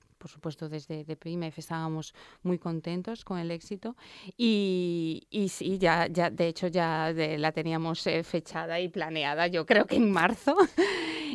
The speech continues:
Y, y bueno, y, y agradecer sobre todo a, a la, a la brigada, ¿no? Que siempre no, nos echa una mano y, y enseguida se pusieron manos a la obra para ya dejar la,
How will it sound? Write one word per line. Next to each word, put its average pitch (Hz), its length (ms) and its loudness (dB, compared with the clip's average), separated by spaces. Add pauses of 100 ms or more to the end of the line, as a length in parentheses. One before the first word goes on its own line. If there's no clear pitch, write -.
Y, 208 640 2
y 196 240 0
bueno, 175 400 4
y, 160 320 0
y 165 180 4
agradecer 156 580 2
sobre 160 240 0
todo 160 240 4
a, 156 180 10
a 160 200 0
la, 151 420 0
a 156 160 2
la 170 140 2
brigada, 160 540 0
¿no? 165 180 -2
Que 160 140 -4
siempre 160 960 2
no, 160 260 2
nos 170 280 0
echa 165 580 4
una 170 220 4
mano 190 400 4
y, 156 320 0
y 151 260 0
enseguida 156 460 -2
se 160 120 -6
pusieron 160 760 0
manos 156 320 -2
a 151 60 -2
la 147 160 0
obra 156 220 2
para 147 180 0
ya 139 140 -6
dejar 151 320 -6
la, 139 320 -4